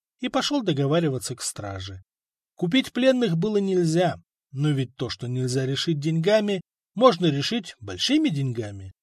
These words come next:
А десять солидов для трёх стражников деньги огромные. Они и золото никогда в руках не держали, а обычные же землепашцы. Они с этой войны принесут домой куда меньше, чем стоимость коровы.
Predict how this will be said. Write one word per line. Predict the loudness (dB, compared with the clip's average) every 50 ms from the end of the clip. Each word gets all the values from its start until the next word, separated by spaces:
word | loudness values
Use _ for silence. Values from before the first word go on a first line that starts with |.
| _ _ _ _ _ _ _
А | 2 4 4
десять | 4 4 2 2 2 0 -2 -2
солидов | -2 -2 2 2 4 4 2 2 2 2 2 2
для | 2 2 2 2
трёх | 2 0 -2 -2 -2 -2
стражников | -4 -2 0 2 2 2 2 0 -4 -4 -2 -2 -2 -2
деньги | 0 0 2 2 2 2 2 2
огромные. | 2 2 2 2 2 2 0 0 -2 -4 -6 -6 -8 -8 -10 -14 _ _ _ _ _ _ _
Они | -6 -4 -2 -2 0 2 2
и |
золото | 2 4 2 2 0 0 -2 -2 -4
никогда | -4 -4 -4 -6 -2 0 0 0
в | 0
руках | 0 -2 -2 -2 -4 -4 -4 -6
не | -6 -2
держали, | -2 -2 -2 -2 0 0 0 0 0 -2 -4 -6 -10 _ _ _
а | -6 -6
обычные | -2 -2 -2 -2 -2 -2 0 0 0 0
же | 0 0 -2 -2
землепашцы. | -2 -2 -2 -2 -2 -2 -2 -4 -4 -6 -6 -8 -12 -14 -16 -16 -18 _ _ _ _ _ _ _ _
Они | -2 0 2 2 2
с | 2 2
этой | 0 0 2 2 2
войны | 2 2 2 2 0 -2 -4
принесут | -4 -6 -4 -4 -4 -4 -2 -4 -4 -2
домой | 0 0 0 0 0 -2 -2
куда | -4 -4 -4 -2 0
меньше, | 2 2 2 2 2 0 -2 -4 -6
чем | -6 -6 -8 -8 -8
стоимость | -4 0 0 0 0 0 -4 -6 -8 -4
коровы. | -2 -2 0 0 0 -2 -4 -6 -8 -12